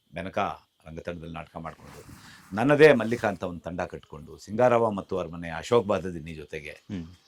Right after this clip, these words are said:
Speaker 1: ಅಶೋಕ್ ಬಾದದಿನ್ನಿ ಕರಿ ಸುಬ್ಬು ಅಂತ ನಾಮಕರಣ ಮಾಡಿದ್ರು. ಸುಬ್ರಹ್ಮಣಿ ನನ್ನ ಹೆಸರು, ಚಿಕ್ಕಂದಿನಿಂದ ಮಣಿ ಅಂತ ಕರೆಯೋರು. So ಸಿಕ್ಕಂತ, ಸಿಕ್ಕಂತ ಎಲ್ಲ ವ್ಯಕ್ತಿಗಳನ್ನು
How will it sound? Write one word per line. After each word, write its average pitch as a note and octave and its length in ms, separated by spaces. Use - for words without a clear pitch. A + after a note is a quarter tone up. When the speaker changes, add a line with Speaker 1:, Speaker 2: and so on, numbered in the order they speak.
Speaker 1:
ಅಶೋಕ್ A#2+ 260
ಬಾದದಿನ್ನಿ A2 580
ಕರಿ A#2 180
ಸುಬ್ಬು G2+ 280
ಅಂತ F#2+ 160
ನಾಮಕರಣ E2+ 380
ಮಾಡಿದ್ರು. D#2+ 300
ಸುಬ್ರಹ್ಮಣಿ G#2+ 420
ನನ್ನ F2 220
ಹೆಸರು, E2 340
ಚಿಕ್ಕಂದಿನಿಂದ A2 460
ಮಣಿ F2+ 280
ಅಂತ E2+ 160
ಕರೆಯೋರು. - 480
So D3 420
ಸಿಕ್ಕಂತ, F#3+ 520
ಸಿಕ್ಕಂತ E3+ 580
ಎಲ್ಲ C3+ 220
ವ್ಯಕ್ತಿಗಳನ್ನು E3+ 1040